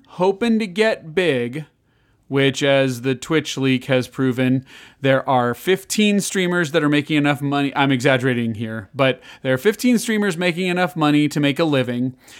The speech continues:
And I'm not exaggerating that much because I think they established that there was really only, like, two or twenty-five hundred streamers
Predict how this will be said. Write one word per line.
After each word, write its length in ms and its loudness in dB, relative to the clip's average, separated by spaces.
And 80 -6
I'm 60 2
not 100 4
exaggerating 540 0
that 200 2
much 280 -4
because 200 -2
I 60 2
think 220 -4
they 240 0
established 600 0
that 200 -6
there 120 0
was 200 -2
really 360 4
only, 280 2
like, 400 -6
two 520 2
or 120 0
twenty-five 480 0
hundred 260 0
streamers 500 -2